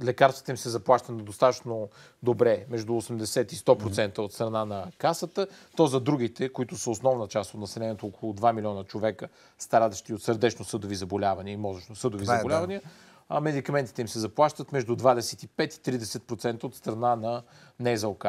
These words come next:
Speaker 1: И те доплащат около седемдесет процента от своя джоб. Ето къде идва и когато казваме, че България се доплаща най-много за здравеопазване.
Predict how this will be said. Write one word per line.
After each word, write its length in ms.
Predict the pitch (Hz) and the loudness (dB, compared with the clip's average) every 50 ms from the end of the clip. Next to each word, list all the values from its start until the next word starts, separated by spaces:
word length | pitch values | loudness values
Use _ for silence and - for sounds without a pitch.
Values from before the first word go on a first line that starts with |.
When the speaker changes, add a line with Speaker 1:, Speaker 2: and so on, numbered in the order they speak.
| - - | -2 -2
Speaker 1:
И 80 | - 139 | -4 0
те 140 | 131 165 151 | 2 2 2
доплащат 440 | 131 127 - 151 156 151 - - - | 2 2 4 2 2 2 0 -6 -10
около 240 | 135 - 139 131 | -8 -4 -4 -4
седемдесет 420 | - - 123 120 123 117 - - 120 | -2 -2 -4 -2 -2 0 0 0 0
процента 360 | 131 117 - 139 135 - 180 | -2 -2 0 -2 0 0 -2
от 100 | 170 - | -2 -2
своя 320 | - - 135 135 135 131 | 0 2 4 6 6 4
джоб. 320 | 117 107 123 104 - - - - - - - - | 4 2 0 0 0 -4 -12 -20 -20 -20 -20 -6
Ето 240 | - 160 147 - 139 | -2 -2 -2 0 -2
къде 280 | - - 139 127 131 127 | 2 2 4 6 6 4
идва 220 | 127 123 131 156 | 4 2 0 -2
и 40 | 143 | -2
когато 340 | - 135 127 135 131 123 113 | -2 0 2 2 2 2 2
казваме, 320 | 98 123 127 123 135 131 123 | 2 4 4 4 2 -2 -6
че 100 | - 117 | -4 -4
България 360 | 110 117 117 117 120 117 110 | -4 -2 2 2 2 2 2
се 120 | - 113 | -2 -6
доплаща 360 | 107 101 - 120 110 - - | -8 -2 -2 -2 -2 -2 -4
най-много 380 | 110 107 107 107 107 107 107 107 | -4 -4 -2 -2 -2 -4 -4 -4
за 100 | 101 104 | -6 -6
здравеопазване. 720 | 95 101 98 95 98 92 90 - 101 92 90 92 95 90 | -6 -6 -6 -6 -6 -4 -4 -2 -4 -4 -4 -8 -12 -14